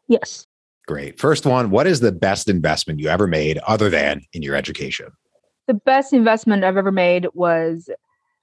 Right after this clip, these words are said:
Speaker 1: uh, real estate aside, uh, is, uh, the effort that I put into, uh, learning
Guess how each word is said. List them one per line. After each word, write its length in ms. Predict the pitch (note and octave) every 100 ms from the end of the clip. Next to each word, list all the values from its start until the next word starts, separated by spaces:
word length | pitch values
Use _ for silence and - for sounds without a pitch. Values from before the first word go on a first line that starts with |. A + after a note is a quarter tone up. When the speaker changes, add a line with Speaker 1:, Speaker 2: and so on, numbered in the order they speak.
| _ _
Speaker 1:
uh, 280 | - F3 E3+ D3+ -
real 260 | A3+ C4
estate 300 | C#4 - A3
aside, 580 | F#3 - A3 F#3 D#3+ D#3 E3 _ _ _
uh, 320 | E3+ E3+ D#3+ C3
is, 420 | - F3+ F3 F3 -
uh, 320 | E3+ D#3+ A#2+ - G#3 -
the 540 | F#3 G#3+ G3+ F#3+ F#3+ -
effort 360 | G#3 G#3+ F#3+ F#3
that 120 | E3+
I 60 |
put 240 | E3+ - A3
into, 600 | G#3 F#3 - F#3+ F3 F3 _ - _ -
uh, 200 | F#3 E3+ D#3+
learning 520 | G3+ G#3+ G#3+ F#3+